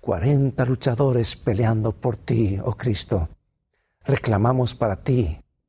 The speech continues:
la victoria y pedimos de ti la corona". Amigo, amiga, es solo cuando la conciencia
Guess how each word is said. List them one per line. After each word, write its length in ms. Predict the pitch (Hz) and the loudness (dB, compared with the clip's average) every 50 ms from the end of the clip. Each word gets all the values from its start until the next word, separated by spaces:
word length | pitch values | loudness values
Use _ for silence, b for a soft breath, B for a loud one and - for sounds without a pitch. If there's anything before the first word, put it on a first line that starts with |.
| _ _ _ | _ _ _
la 120 | - 117 | -2 -2
victoria 680 | 107 101 - - - 120 101 107 101 87 73 69 - - _ _ _ _ _ _ - | -2 -2 -4 -2 -2 0 2 2 2 0 0 -4 -8 -12 _ _ _ _ _ _ -4
y 100 | - 160 | -4 -4
pedimos 540 | - - 127 107 110 123 117 110 101 92 - | -2 0 -2 0 2 2 2 2 0 0 0
de 100 | 107 92 | -2 -4
ti 380 | - - 139 104 85 78 76 - - - - | -2 -2 -2 0 0 -2 -4 -6 -10 -18 -10
la 160 | - - 98 | -6 -6 -4
corona". 480 | - - 90 85 90 90 82 - - - _ _ _ _ _ _ _ _ _ _ _ _ _ _ _ _ _ _ _ _ _ _ _ _ _ _ _ _ _ _ _ _ _ _ _ | -4 -4 -4 -4 -2 -4 -4 -6 -8 -14 _ _ _ _ _ _ _ _ _ _ _ _ _ _ _ _ _ _ _ _ _ _ _ _ _ _ _ _ _ _ _ _ _ _ _
Amigo, 320 | - - 139 170 165 170 | -2 2 2 4 4 4
amiga, 280 | 160 156 160 151 143 147 | 4 4 4 4 4 2
es 80 | 135 - | 0 0
solo 320 | - - 156 165 160 143 | 0 0 2 2 2 0
cuando 260 | - - 127 127 127 | 0 0 0 2 2
la 100 | 117 117 | 2 0
conciencia 840 | 110 - 107 107 107 98 - - 139 139 127 - - 143 127 110 | 0 0 0 0 0 0 0 0 2 2 2 0 0 -2 -2 -2